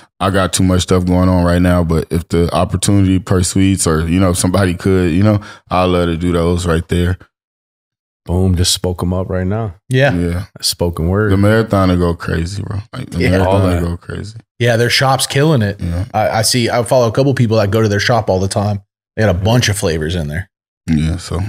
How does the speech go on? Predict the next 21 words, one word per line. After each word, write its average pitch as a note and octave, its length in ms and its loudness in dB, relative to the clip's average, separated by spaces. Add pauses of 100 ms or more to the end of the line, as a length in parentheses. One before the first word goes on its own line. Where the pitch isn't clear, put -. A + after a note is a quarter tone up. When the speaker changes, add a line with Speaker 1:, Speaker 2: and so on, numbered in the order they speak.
(180)
Speaker 1:
I, F2 320 2
I F2 140 2
love E2+ 260 2
to E2+ 60 -2
do E2+ 120 0
some - 180 -8
shit F2 240 -4
with E2+ 200 -4
them. E2+ 360 -2 (460)
Um, F#2+ 640 -4 (880)
last G2+ 480 0
but F#2+ 100 0
not, G2 340 -2
maybe A2 240 0
Karl G#2 340 0
Kani. G#2 520 -2 (1400)
Just F#2+ 220 -4
on G2 100 4
some F2+ 200 0
legendary G#2 560 2
shit. A2+ 340 0